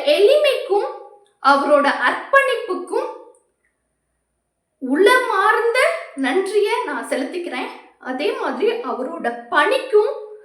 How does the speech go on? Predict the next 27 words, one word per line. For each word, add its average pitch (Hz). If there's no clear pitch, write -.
அவரோட 240
டெடிகேஷனுக்கும் 381
the 269
great 285
salute. 277
ஓகே, 277
இதோட 277
என்னோட 262
வீடியோவை 349
நான் 226
முடிச்சுக்கிறேன். 269
இந்த 247
வீடியோ 415
உங்களுக்கு 247
பிடிச்சிருக்கும்னு 415
நினைக்கிறேன். 262
என்னோட 262
சேனலை 349
லைக் 269
பண்ணுங்க, 403
ஷேர் 285
பண்ணுங்க, 320
and 277
then 277
சப்ஸ்கிரைப் 269
பண்ணுங்க. 202
ஓகே, 453